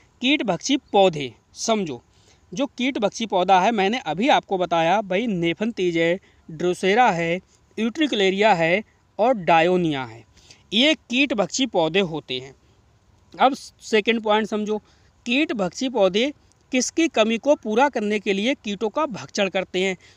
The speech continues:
तो आ-, आपको अभी मैंने बताया था पिछले वाले क्वेश्चन में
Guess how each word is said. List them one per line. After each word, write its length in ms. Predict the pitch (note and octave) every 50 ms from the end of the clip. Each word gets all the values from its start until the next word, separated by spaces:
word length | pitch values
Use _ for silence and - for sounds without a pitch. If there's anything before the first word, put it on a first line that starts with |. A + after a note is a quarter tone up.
| _ _
तो 60 | - B3+
आ-, 200 | G#3 G3 G3+ G3 - _ _ _ _ _ -
आपको 340 | F3 G3+ - - - D#4+ D#4 D4 - -
अभी 260 | E3+ F3+ E3+ G#3+ D4
मैंने 240 | D4 B3 A#3 A3+ A3+
बताया 340 | G#3 G3+ - F#3+ F3+ F#3 F#3+
था 120 | - B3+ C#4+
पिछले 380 | - - G3+ - - A3+ A#3+ A#3 A#3 -
वाले 200 | G3+ G3 G#3 G#3
क्वेश्चन 380 | - F#3+ F#3 - - - F3+
में 200 | F3+ G3 A#3+ D4+